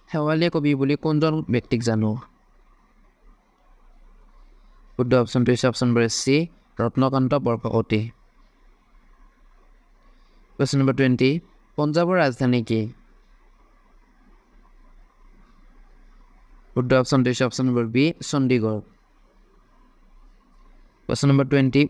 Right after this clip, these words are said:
ওৱান, কাজিৰঙা ৰাষ্ট্ৰীয় উদ্যানক কিমান চনত বিশ্ব ঐতিহ্য ক্ষেত্ৰ হিচাপে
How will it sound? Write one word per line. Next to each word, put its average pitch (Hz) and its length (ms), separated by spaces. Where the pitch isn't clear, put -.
ওৱান, 127 200
কাজিৰঙা 165 440
ৰাষ্ট্ৰীয় 143 260
উদ্যানক 135 300
কিমান 160 260
চনত 147 260
বিশ্ব - 180
ঐতিহ্য 131 280
ক্ষেত্ৰ 131 200
হিচাপে 123 240